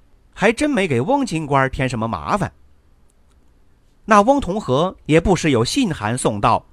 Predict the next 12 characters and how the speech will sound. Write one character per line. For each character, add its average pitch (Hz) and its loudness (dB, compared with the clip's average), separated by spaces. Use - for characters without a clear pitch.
问 143 4
候 113 2
致 139 0
意， 135 -4
话 233 2
也 113 2
说 139 0
得 131 -2
客 120 -4
气 - -8
得 147 -2
很。 87 -10